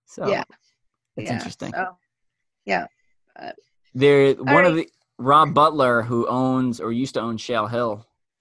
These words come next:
Speaker 1: uh, used to have
Speaker 2: Mm.
Speaker 1: a company called Synergy Sports, and one of the things they made was, like, a trailer hitch that you could,
Speaker 2: Yeah.
Speaker 1: like, attach a rope climb to and do some other things with.
Speaker 2: Oh,
Speaker 1: It's kind of
Speaker 2: that's
Speaker 1: like,
Speaker 2: cool.
Speaker 1: like a mobile obstacle course gym. But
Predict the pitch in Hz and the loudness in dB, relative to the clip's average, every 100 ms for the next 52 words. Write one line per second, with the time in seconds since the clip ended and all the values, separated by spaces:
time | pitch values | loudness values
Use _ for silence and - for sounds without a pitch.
0 | _ 104 107 104 98 120 202 113 113 120 | _ -10 -8 -6 -6 -6 -6 -6 -6 -6
1 | 120 117 104 - 123 113 107 - 127 127 | -6 -6 -8 -8 -8 -6 -8 -10 -6 -4
2 | 110 - 113 113 123 113 120 110 117 117 | -4 -8 -8 -4 -4 -4 -6 -4 -4 -4
3 | 117 104 107 101 98 - 120 123 127 151 | -4 -8 -10 -10 -12 -10 -6 -4 -4 -6
4 | 151 - _ _ _ _ - 117 113 117 | -8 -16 _ _ _ _ -12 -10 -8 -6
5 | 117 107 101 202 92 _ - 117 117 127 | -6 -8 -6 -6 -6 _ -12 -12 -8 -8
6 | 123 107 117 120 - 131 131 131 147 135 | -8 -8 -6 -6 -8 -8 -8 -10 -6 -2
7 | 139 127 113 113 117 110 110 - 110 107 | -2 -2 -6 -8 -8 -8 -10 -14 -16 -14
8 | 120 104 _ _ _ _ _ - 220 208 | -14 -14 _ _ _ _ _ -4 0 0
9 | 208 226 107 185 180 - _ _ _ _ | -2 -6 -6 -8 -8 -12 _ _ _ _
10 | - 110 107 107 95 92 - - - - | -12 -8 -6 -6 -4 -6 -8 -14 -14 -14
11 | - - - - _ _ _ - | -16 -18 -20 -20 _ _ _ -20